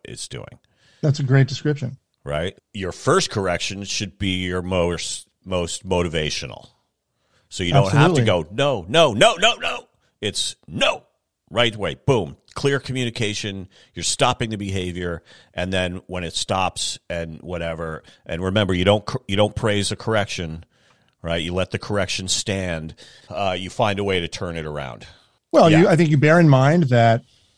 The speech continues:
Speaker 2: that thirty seconds later, the dog has moved on.
Speaker 1: Yep.
Speaker 2: And then
Speaker 1: Yep.
Speaker 2: you can get, then you can get as positive as you want and,
Speaker 1: Yeah.
Speaker 2: and playful and cute and flirty and whatever.
Speaker 1: Yeah.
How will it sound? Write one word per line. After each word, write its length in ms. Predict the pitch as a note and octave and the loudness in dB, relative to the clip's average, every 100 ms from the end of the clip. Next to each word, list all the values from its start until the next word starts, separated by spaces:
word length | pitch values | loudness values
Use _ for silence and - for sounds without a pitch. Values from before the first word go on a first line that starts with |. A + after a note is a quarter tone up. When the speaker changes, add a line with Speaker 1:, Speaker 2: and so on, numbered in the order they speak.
| _ - | _ 0
Speaker 2:
that 220 | B2 G#2 | 2 4
thirty 220 | C#3+ D3+ | 6 6
seconds 400 | C#3+ D#3 D3 C3 | 6 4 4 6
later, 320 | B2+ B2+ D3+ | 6 6 6
the 120 | C3+ | 4
dog 260 | A2+ B2 C#3 | 4 4 6
has 140 | C3 B2+ | 6 8
moved 240 | C3 A2+ | 8 6
on. 300 | G#2 C3+ F3+ _ _ _ - | 2 0 -2 _ _ _ -12
Speaker 1:
Yep. 220 | D#2+ E2+ _ _ | -12 -12 _ _
Speaker 2:
And 360 | C3 B2+ B2 B2+ | 4 6 8 6
then 160 | B2 F3 | 8 6
Speaker 1:
Yep. 20 | G#3+ | 6
Speaker 2:
you 80 | G3+ | 4
can 80 | |
get, 200 | D#3 C#3+ - | 4 2 2
then 180 | C3+ D3+ | 4 6
you 80 | E3+ | 6
can 140 | F#3 | 4
get 140 | D#3+ | 4
as 80 | D3+ | 2
positive 420 | C#3+ B2+ C#3+ D3+ | 2 2 2 2
as 100 | D3 | 2
you 80 | D3 | 2
want 320 | D3 B3 C#3+ - | 4 4 0 2
and, 300 | B2 B2 C3+ | 4 4 4
Speaker 1:
Yeah. 60 | |
Speaker 2:
and 140 | B2+ A2 | 2 2
playful 440 | C3 C3 E3 D#3+ | 4 4 4 4
and 120 | C#3 | 4
cute 280 | - C3+ D3+ | 2 2 4
and 120 | D3+ | 2
flirty 320 | - B2+ C3+ E3+ | 0 2 2 2
and 120 | C#3+ | 2
whatever. 360 | D3+ G3+ C#3 - | 2 2 0 -2
Speaker 1:
Yeah. 220 | E2 | -8